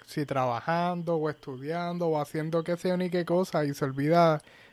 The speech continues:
a veces de, de concentrarte, de concentrarse en Jesús y esa devoción.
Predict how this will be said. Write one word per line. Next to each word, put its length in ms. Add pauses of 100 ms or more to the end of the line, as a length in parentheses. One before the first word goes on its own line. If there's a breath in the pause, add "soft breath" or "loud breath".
a 140
veces 380
de, 360
de 140
concentrarte, 880
de 120
concentrarse 680
en 60
Jesús 320
y 60
esa 300
devoción. 560